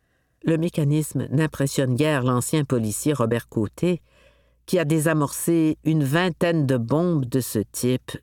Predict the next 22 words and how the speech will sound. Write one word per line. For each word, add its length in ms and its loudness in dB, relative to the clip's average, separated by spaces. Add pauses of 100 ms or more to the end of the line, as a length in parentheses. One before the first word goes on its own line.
dans 200 0
les 180 0
années 180 2
mille 140 2
neuf 140 -2
cent 160 -2
soixante, 640 -6 (720)
lors 300 0
des 220 2
vagues 300 0
d'attentats 680 -4
du 200 -4
Front 280 0
de 100 0
libération 640 -2
du 160 0
Québec. « 640 -6 (840)
C'est 160 0
la 120 -2
simplicité 760 -4
même », 360 0
dit-il, 560 -2